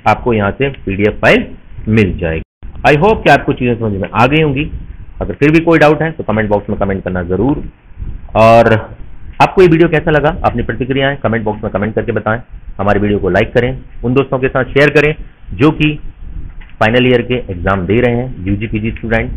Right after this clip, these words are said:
वो एमकॉम के हो सकते हैं, बीकॉम के हो सकते हैं, बीएड के हो सकते हैं, एमएड के हो सकते हैं, एटसेटरा। ठीक है, बीएससी, बीकॉम, हर, हर university के लिए ये video important है इक्वल।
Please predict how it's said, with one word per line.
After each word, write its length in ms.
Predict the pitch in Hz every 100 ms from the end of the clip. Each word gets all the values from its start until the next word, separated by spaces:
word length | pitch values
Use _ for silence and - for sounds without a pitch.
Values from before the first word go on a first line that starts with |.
| - - -
वो 100 | 95
एमकॉम 340 | 98 98 113
के 80 | 110
हो 80 | 110
सकते 280 | 107 - 110
हैं, 80 | 92
बीकॉम 320 | 90 110 110
के 80 | 107
हो 60 |
सकते 260 | - 98 113
हैं, 100 | 95
बीएड 240 | 92 113
के 160 | 113 110
हो 60 | 107
सकते 240 | 101 110
हैं, 80 | 87
एमएड 160 | 104
के 160 | 107 113
हो 60 | 104
सकते 260 | 107 110
हैं, 100 | 104 - - 104
एटसेटरा। 460 | - 98 - 82 - - - - - - -
ठीक 140 | 165
है, 280 | 147 95 104
बीएससी, 460 | 107 117 - 113 107
बीकॉम, 340 | 104 101 107
हर, 340 | - 151 - 170 -
हर 160 | 240 269
university 560 | 180 170 156 - 135 131
के 100 | 135
लिए 140 | 127
ये 100 | 113
video 180 | 110 107
important 460 | 87 87 104 147
है 60 | 147
इक्वल। 260 | - 165